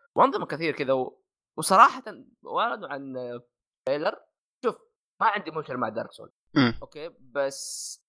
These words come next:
Speaker 1: عن نفسي يفضل إنه يكون شيء جديد. تقريبًا هذا اللي ماني شايفه صراحة. أنا شايف تقريبًا إنه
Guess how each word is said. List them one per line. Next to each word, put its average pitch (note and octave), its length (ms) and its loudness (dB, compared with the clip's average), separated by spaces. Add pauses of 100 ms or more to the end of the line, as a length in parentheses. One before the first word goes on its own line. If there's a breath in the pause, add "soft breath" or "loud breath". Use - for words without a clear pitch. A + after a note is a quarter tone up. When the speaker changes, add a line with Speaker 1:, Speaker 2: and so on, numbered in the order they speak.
(300)
Speaker 1:
عن C#3+ 160 6
نفسي A3+ 520 -6
يفضل G3+ 380 -4
إنه D#3 100 -6
يكون D3 220 -8
شيء A#2+ 160 -8
جديد. A2+ 340 -10 (360)
تقريبًا A3 440 0
هذا F#3 120 2
اللي D#3 100 0 (120)
ماني - 200 -6
شايفه B2+ 340 0
صراحة. G#2+ 400 -4
أنا B2+ 100 -6
شايف E3+ 240 2
تقريبًا D#3+ 540 -4
إنه C3 280 -10